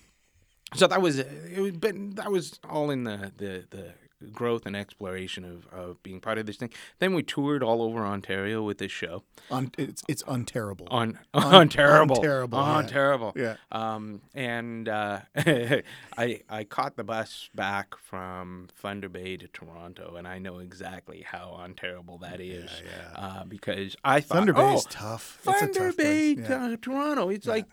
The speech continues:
Speaker 1: Edmonton to Calgary."
Speaker 2: Mm-mm.
Speaker 1: Nope. It's like half of Canada.
Speaker 2: Yeah.
Speaker 1: And I happened to get on the bus in Thunder Bay with a guy who had been on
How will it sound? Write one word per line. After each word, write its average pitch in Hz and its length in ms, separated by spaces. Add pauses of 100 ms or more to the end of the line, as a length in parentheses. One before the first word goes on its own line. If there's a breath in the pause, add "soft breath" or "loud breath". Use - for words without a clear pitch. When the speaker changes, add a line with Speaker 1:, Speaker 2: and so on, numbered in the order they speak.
(280)
Speaker 1:
Edmonton 285 380
to 285 80
Calgary." 302 560 (300 loud breath)
Speaker 2:
Mm-mm. 90 120
Speaker 1:
Nope. 147 300 (920 soft breath)
It's 247 200
like 110 180
half 160 260
of 208 140
Canada. 208 640
Speaker 2:
Yeah. 104 160 (180)
Speaker 1:
And 226 520
I 190 100
happened 208 380
to 170 40
get 160 200
on 277 240
the 185 80
bus 117 460 (200)
in 233 280
Thunder 143 340
Bay 101 360
with 165 220
a 185 60
guy 190 340
who 180 200
had 180 180
been 180 180
on 180 520